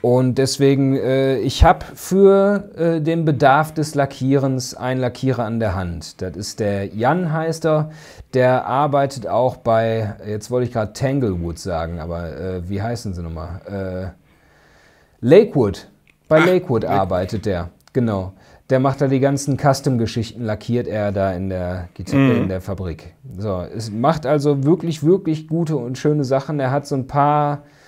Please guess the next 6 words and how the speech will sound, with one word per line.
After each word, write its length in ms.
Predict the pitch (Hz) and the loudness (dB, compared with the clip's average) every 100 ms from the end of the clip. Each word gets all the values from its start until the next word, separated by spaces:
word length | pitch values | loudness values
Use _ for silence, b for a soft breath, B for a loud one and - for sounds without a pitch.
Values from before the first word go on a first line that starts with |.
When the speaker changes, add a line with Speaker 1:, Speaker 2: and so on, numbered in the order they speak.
| b b b _ | b b b _
Speaker 1:
äh, 640 | 127 123 123 127 123 127 127 | -2 0 2 2 2 2 0
kleinere 840 | 127 147 147 170 165 151 151 147 b b b _ | 0 2 4 4 4 4 4 2 b b b _
und 280 | 131 131 123 | -4 -2 -2
ein 40 | |
paar 180 | 127 127 | 0 0
größere 880 | 113 117 165 165 170 147 151 147 | 2 4 4 4 2 4 6 4